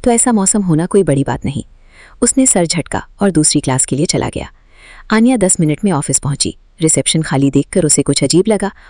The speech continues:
ऑफिस में भी शांति सी लग रही थी। वो अंदर आई तो अंदर घना अंधेरा था, कुछ भी ठीक से नजर नहीं आ रहा था।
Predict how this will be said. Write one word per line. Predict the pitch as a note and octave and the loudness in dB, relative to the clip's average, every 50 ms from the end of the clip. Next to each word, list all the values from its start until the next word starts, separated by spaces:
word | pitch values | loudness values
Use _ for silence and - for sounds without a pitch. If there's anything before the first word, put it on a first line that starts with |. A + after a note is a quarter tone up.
| - - - | -12 -4 -4
ऑफिस | G#3+ - - A3+ - A#3 | -2 0 0 0 2 2
में | A3+ G#3+ | 2 2
भी | A#3+ A#3+ | 2 2
शांति | - - C#3+ C#3 - C3 - | 2 2 0 0 0 0 0
सी | - C#4+ | 0 0
लग | B2 A#2 - | 0 0 -2
रही | - C#3+ D3 - - - | -4 -4 -4 -6 -6 -6
थी। | - - - - - - - - - - - | -10 -10 -10 -18 -20 -20 -20 -20 -20 -4 0
वो | B3 B3 | 2 2
अंदर | A#3 A3 A3 B3 A#3+ | 4 4 2 2 0
आई | G#3+ G#3 A3+ | 2 0 0
तो | A#3 - B3 | 0 0 0
अंदर | - D#3+ D3+ D#3 F#3 F3+ | 2 2 2 2 0 0
घना | D#3+ F3 D#3 C#3+ C#3 | 0 0 2 2 2
अंधेरा | C3 B2+ B2+ D#3 C#3+ - - | 2 2 0 0 -2 -4 -4
था, | - - - - - - - - - - - | -6 -8 -10 -10 -12 -20 -20 -20 -20 -18 0
कुछ | - C#4+ - - | 0 2 2 2
भी | - C#4+ | 0 0
ठीक | - - F#3 - | 2 0 0 0
से | - - F#3+ | 2 2 2
नजर | D#3+ C#3+ C#3 D3 C3+ | 2 2 2 2 0
नहीं | C#3 C#3+ E3+ C#3+ | 0 0 0 0
आ | C3 B2 | 0 0
रहा | - C3+ D#3 - | -2 -2 -4 -4
था। | - - | -6 -6